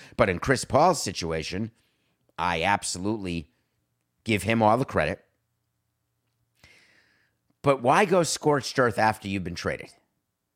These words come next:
Shouldn't you be happy if you're on a team where you know Isaiah Thomas is involved and you know that means that your team can't win,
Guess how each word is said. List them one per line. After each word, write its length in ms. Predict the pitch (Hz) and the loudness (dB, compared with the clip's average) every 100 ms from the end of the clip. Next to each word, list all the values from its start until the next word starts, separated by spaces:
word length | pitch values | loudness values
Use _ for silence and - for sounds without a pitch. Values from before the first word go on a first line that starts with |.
| _ _ _ _ _ _ | _ _ _ _ _ _
Shouldn't 320 | - - 277 285 | -8 -4 -2 -2
you 80 | |
be 200 | 170 110 | 0 -2
happy 600 | 78 92 98 110 110 104 _ _ _ _ | 2 0 0 -2 -4 -4 _ _ _ _
if 220 | - 95 110 | -10 -6 2
you're 140 | 113 | 2
on 120 | 107 | 4
a 60 | 98 | 0
team 400 | - 104 107 107 | -4 -2 0 0
where 100 | 90 | -2
you 180 | 87 101 | -2 0
know 200 | 104 95 | 0 0
Isaiah 400 | 90 78 95 90 | 0 -4 -4 -4
Thomas 440 | 92 95 98 - | -4 -4 -4 -6
is 160 | 92 85 | -8 -8
involved 540 | 80 90 95 101 - - _ _ | 0 4 4 2 -4 -20 _ _
and 180 | 87 85 | -8 -4
you 100 | 95 | 0
know 200 | 107 101 | 2 2
that 200 | 92 101 | 2 0
means 280 | 95 104 90 | -2 -4 -4
that 60 | |
your 120 | 80 78 | -10 -10
team 280 | - 98 | -6 -6
can't 340 | 95 101 95 82 | -6 -4 -4 -2
win, 320 | 92 101 | -2 -2